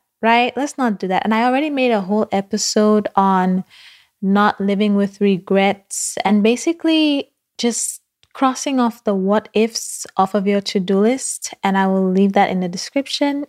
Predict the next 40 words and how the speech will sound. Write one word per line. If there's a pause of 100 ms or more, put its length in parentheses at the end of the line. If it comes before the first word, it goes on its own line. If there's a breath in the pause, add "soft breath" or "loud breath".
if
you
want
to
listen
to
it. (640 loud breath)
So
I'm
not
going
to
get
into
that
in
this
episode.
In
this
episode,
I'm
going
to
get
into
the
other
side
of
that.
I'm
going
to
get
into
what
if
it
does